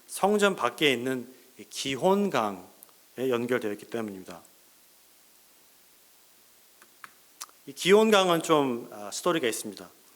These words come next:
주전 팔백 년쯤에 히스기야 왕이, 아, 이스라엘 히스기야 왕이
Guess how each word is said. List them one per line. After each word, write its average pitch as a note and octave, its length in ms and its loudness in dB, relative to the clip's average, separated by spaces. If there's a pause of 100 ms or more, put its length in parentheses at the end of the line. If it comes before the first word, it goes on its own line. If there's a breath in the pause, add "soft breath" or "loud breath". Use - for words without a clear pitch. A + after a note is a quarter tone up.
(460 soft breath)
주전 F3 320 2
팔백 G#3+ 320 6
년쯤에 D3 680 2 (300 soft breath)
히스기야 G3+ 520 2
왕이, A2+ 420 0 (600)
아, F#2 120 -20
이스라엘 G#2+ 320 -4
히스기야 C#3+ 380 -4
왕이 A2 360 -8